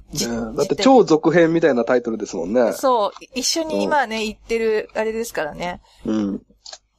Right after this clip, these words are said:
Speaker 1: その、で、それは、今読めます。
Speaker 2: フランス物語。
Speaker 1: そう。なので、宝刀っていうその小説がフランス物語の中の、
Speaker 2: うん。
Speaker 1: 雲っていう第二巻。<laughs> 雲ですよ、雲。
Speaker 2: はあ。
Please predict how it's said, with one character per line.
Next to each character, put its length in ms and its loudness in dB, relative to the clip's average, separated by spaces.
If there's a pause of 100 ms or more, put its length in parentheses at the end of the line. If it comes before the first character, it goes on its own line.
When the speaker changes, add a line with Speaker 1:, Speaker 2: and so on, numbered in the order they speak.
Speaker 1:
そ 200 -16
の、 280 -12 (480)
で、 400 0 (100)
そ 200 -2
れ 120 2
は、 440 2 (180)
今 200 -4
読 140 -2
め 100 -2
ま 120 -2
す。 180 -8 (840)
Speaker 2:
フ 140 -2
ラ 80 4
ン 60 0
ス 80 -4
物 140 2
語。 80 -2 (420)
Speaker 1:
そ 260 0
う。 60 -12 (100)
な 120 -2
の 60 -6
で、 60 -2
宝 280 0
刀 240 0
っ 60 -6
て 140 -6
い 40 0
う 40 0
そ 100 -2
の 60 2
小 220 0
説 220 -4
が 180 2
フ 60 -8
ラ 100 -4
ン 40 -6
ス 80 -10
物 140 -6
語 120 -4
の 220 -6
中 220 -8
の、 360 -6 (460)
Speaker 2:
う 100 -2
ん。 200 -6 (120)
Speaker 1:
雲 300 2
っ 40 -2 (140)
て 80 -4
い 120 -2
う 40 -6
第 200 0
二 40 -4 (200)
巻。 340 -14
<laughs> 40 -20 (260)
雲 100 4
で 100 -2
す 80 -12
よ、 80 -4
雲。 340 -10 (500)
Speaker 2:
は 340 -4
あ。 40 -14